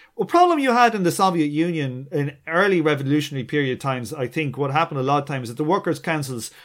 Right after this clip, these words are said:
they just sold the, <laughs> they sold the equipment and the raw materials off. They literally, they sold the machines,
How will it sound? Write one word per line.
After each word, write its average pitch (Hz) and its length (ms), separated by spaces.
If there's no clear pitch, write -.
they 220 80
just 247 200
sold 214 340
the, 139 140
<laughs> - 140
they 190 80
sold 254 260
the 190 60
equipment 160 540
and 147 80
the 139 40
raw 147 140
materials 156 460
off. 113 340
They 196 100
literally, 220 300
they 175 120
sold 233 260
the 185 40
machines, 165 600